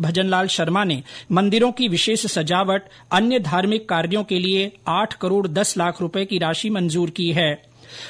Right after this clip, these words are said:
श्री कुमावत ने बताया कि दीपावली की रात सभी मंदिरों में विशेष महाआरती का आयोजन किया जाएगा,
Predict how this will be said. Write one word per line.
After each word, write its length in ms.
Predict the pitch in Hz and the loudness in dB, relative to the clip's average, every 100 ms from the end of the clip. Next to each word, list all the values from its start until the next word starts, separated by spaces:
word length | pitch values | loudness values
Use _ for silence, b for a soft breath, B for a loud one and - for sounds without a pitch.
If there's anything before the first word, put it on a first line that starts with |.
| B | B
श्री 200 | - 226 | -2 0
कुमावत 440 | 226 208 202 247 | 2 2 2 2
ने 100 | 254 | 0
बताया 300 | 247 220 202 | 0 2 2
कि 140 | 220 233 | 0 -2
दीपावली 520 | 170 190 180 175 214 | -2 0 0 0 -2
की 160 | 214 196 | 0 0
रात 260 | 185 196 | 0 0
सभी 300 | - 175 196 | -2 0 0
मंदिरों 400 | 202 165 165 190 | 0 2 2 2
में 120 | 196 175 | 2 0
विशेष 420 | 165 208 202 - | 0 0 0 0
महाआरती 640 | 165 180 - 165 160 208 | -2 -2 0 -2 -2 -4
का 160 | 190 - | -4 -2
आयोजन 440 | 160 185 170 170 | 0 0 0 0
किया 260 | 165 208 190 | -2 0 2
जाएगा, 500 | 170 165 170 180 | 2 2 2 0